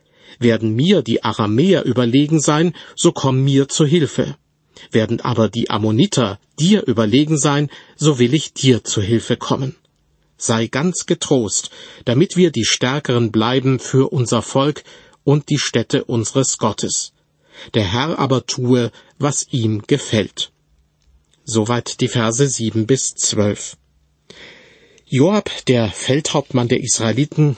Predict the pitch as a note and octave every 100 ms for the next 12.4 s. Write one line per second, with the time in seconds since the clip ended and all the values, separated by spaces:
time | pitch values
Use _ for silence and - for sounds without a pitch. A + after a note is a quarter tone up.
0 | - G#2+ A#2 C3+ - A#2+ B2 A#2 B2+ G2+
1 | - A2 B2 D3 - C3 A2+ - A#2+ A#2
2 | - A2+ F3+ - - - - - D#3 -
3 | E3 A#2 A#2 - - C3+ B2+ B2+ D3 C3+
4 | A#2 G#2 - A2+ - A2 G#2 B2 C#3 -
5 | _ _ _ _ - - G#2 G2+ A#2 C#3+
6 | B2 A#2+ A2 - F3+ D3+ G#2+ - - -
7 | B2+ B2 B2 B2 - G#2+ - G#3 E3 B2+
8 | A2+ - B2+ C3+ - - E3 G#3+ - _
9 | - G#2+ A#2 G#2+ G#2+ A2 A#2 - - C3+
10 | D#3 - C#3+ A2 B2 A2+ C3 C3 B2+ -
11 | D3+ C#3 D#3+ E3+ - - - - E3+ D#3+
12 | C3+ A#2+ C3